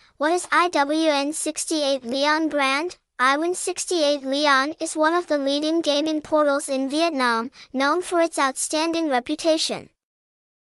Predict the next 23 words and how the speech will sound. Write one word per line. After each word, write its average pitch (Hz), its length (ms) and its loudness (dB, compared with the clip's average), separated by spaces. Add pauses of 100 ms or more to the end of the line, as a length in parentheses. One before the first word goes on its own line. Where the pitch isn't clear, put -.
Our 359 160 4
team 392 380 0
is - 200 -4
always 349 400 2
working 294 420 0
to 294 120 -4
update 285 580 2
and 269 140 -4
develop 285 480 0
the 320 80 2
most 302 320 0
exciting 311 640 0
and 262 200 0
new 330 160 2
games 277 500 0
to 311 120 -4
provide 285 420 2
a 277 80 0
great 302 360 0
entertainment 311 760 -2
experience 262 720 -2
for 302 160 -4
players. 294 680 -2